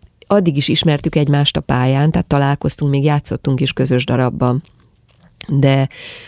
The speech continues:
ő akkor családban élt, és amikor mi ekkor találkoztunk, akkor, akkor, ö, mind a ketten szabad emberek voltunk, és ezek a szabad,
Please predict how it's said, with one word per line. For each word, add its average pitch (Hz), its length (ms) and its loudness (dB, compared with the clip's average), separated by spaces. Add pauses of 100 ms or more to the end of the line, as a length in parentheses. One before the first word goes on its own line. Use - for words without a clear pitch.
(160)
ő 139 160 0
akkor - 260 -6
családban 180 540 2
élt, 151 380 -2 (180)
és 143 120 -6
amikor 156 380 0
mi 147 220 0 (100)
ekkor 165 400 -2
találkoztunk, 165 640 -2
akkor, 160 360 -4 (300)
akkor, 151 320 -8
ö, 151 180 0
mind 151 200 0
a 139 40 -4
ketten - 380 -6
szabad - 340 -4
emberek - 420 -6
voltunk, 127 440 -6
és - 180 -4
ezek - 280 -10
a - 60 -8
szabad, 165 540 -2